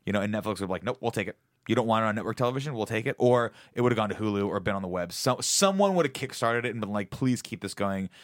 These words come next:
And then it would have gone one more season and been terrible. And they're like, "Okay, we're good. We're good. We don't need it anymore." But you know what I mean? Like, it, that was what's so sad about it. The nineties were so finite. The show would just come up, and you had no idea if that was the next episode of X-Men or not.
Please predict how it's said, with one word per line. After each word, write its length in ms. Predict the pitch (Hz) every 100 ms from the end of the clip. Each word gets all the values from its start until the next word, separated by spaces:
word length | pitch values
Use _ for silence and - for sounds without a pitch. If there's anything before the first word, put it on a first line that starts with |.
| - - -
And 100 | 120
then 80 | 135
it 40 |
would 80 | 127
have 60 |
gone 240 | 113 110 107
one 140 | 110
more 160 | 107 101
season 300 | - 95 95
and 100 | 87
been 160 | 90
terrible. 420 | 85 95 87 85 80
And 140 | 78
they're 100 | 82
like, 180 | 76 85
"Okay, 160 | - 82
we're 80 | 82
good. 180 | - - _ _ _ - _ _ - -
We're 140 | -
good. 120 | 90
We 80 | 87
don't 80 | 80
need 100 | 87
it 60 | -
anymore." 300 | 85 80 - - -
But 100 | -
you 60 | 123
know 60 |
what 60 | 117
I 40 |
mean? 140 | 110 110
Like, 180 | 98 92
it, 80 | - 143
that 160 | 180 214
was 100 | 226
what's 160 | 196
so 220 | - 156
sad 260 | 156 170 214
about 160 | 160 123
it. 160 | 131
The 60 | 147
nineties 260 | 170 220 208
were 40 |
so 140 | 185
finite. 540 | 151 - 165 226 80 - _ _ _ _ _ -
The 60 |
show 200 | - 247
would 80 | 269
just 160 | 185 - -
come 220 | - 202
up, 280 | 208 233 - - - - - - -
and 80 | 160
you 100 | 254
had 120 | 175
no 140 | 196
idea 320 | 190 151 220
if 80 | 185
that 120 | 156
was 140 | 175 156
the 80 | 160
next 260 | 156 185
episode 360 | 180 165 190 175
of 60 |
X-Men 440 | 151 180 196 202 190
or 60 |
not. 300 | 160 220 131